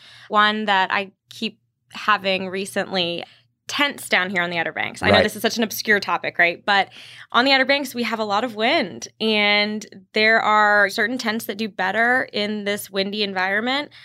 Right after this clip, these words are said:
Speaker 1: And <laughs> I've had quite a lot of clients lately that really want the beautiful sailcloth tents, right? That's a challenge. There
Speaker 2: Right.
Speaker 1: is no one down here that does the beautiful sailcloth tents, and it's because they don't do well in the winds.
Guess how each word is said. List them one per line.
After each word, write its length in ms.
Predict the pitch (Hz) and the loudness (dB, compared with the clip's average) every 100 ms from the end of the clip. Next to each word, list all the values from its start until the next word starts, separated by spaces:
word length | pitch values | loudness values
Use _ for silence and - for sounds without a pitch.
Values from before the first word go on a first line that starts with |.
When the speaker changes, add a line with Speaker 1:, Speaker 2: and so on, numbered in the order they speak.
| - | -10
Speaker 1:
And 160 | - 226 | -4 0
<laughs> 0 | |
I've 160 | 240 | 0
had 240 | 233 247 240 | 2 0 0
quite 240 | 247 220 | 0 0
a 60 | 240 | 0
lot 240 | 233 233 | 2 2
of 180 | 233 220 | 2 0
clients 400 | - 214 226 226 | -2 2 2 0
lately 220 | 214 214 | -4 -2
that 160 | 208 185 | -4 -4
really 260 | 208 220 | -4 -2
want 380 | 226 214 202 208 | 0 2 2 0
the 80 | 196 | -4
beautiful 280 | 202 190 202 | -8 -10 -6
sailcloth 520 | - 190 190 185 - | 0 0 0 -8 -8
tents, 340 | - - - | -12 -12 -10
right? 300 | - 190 202 - - - - - - | 0 2 2 -4 -20 -20 -20 -10 -2
That's 200 | 214 392 | 0 0
a 60 | |
challenge. 680 | - 214 226 240 160 233 - | 2 2 2 0 -4 -8 -4
There 200 | 226 240 | 4 6
Speaker 2:
Right. 100 | 233 | 6
Speaker 1:
is 100 | 214 | 4
no 160 | 226 240 | 2 4
one 220 | 269 269 | 2 2
down 200 | 214 233 | 2 2
here 260 | 262 240 202 | 2 2 0
that 160 | 196 | 0
does 500 | 202 214 226 208 202 | 2 4 4 4 0
the 80 | 196 | -2
beautiful 340 | 190 208 214 | -2 -2 0
sailcloth 500 | 214 196 208 220 196 | 0 2 2 2 0
tents, 320 | - 185 180 - | 2 2 2 -2
and 120 | 202 | -2
it's 140 | 190 | -2
because 400 | 202 - 202 202 | -6 -4 -2 0
they 100 | 208 | 0
don't 240 | 202 190 185 | 0 0 -2
do 140 | 185 | -2
well 160 | 175 170 | 0 0
in 80 | |
the 80 | 170 | 0
winds. 420 | 170 185 175 - | 2 2 0 -12